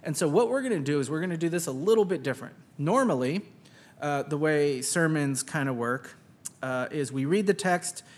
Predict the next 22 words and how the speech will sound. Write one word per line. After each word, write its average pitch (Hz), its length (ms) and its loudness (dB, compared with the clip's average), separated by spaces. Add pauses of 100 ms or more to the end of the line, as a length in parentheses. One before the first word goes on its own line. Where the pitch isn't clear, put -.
(100)
and 151 120 -2
I 151 60 -2
take 175 280 -6
you 185 120 -2
on 170 100 -2
this 170 160 -4
amazing 151 460 -2
life-changing 147 580 -4
journey 135 320 -2
of 123 100 -4
spiritual 147 440 -2
truth 120 400 -6
where 135 240 -4 (320)
I 139 120 0
explain 214 880 2 (280)
the 147 80 -2
nuance 196 560 6
of 175 140 -2
the 170 100 0
text 170 500 0
and 165 180 0
the 139 140 -2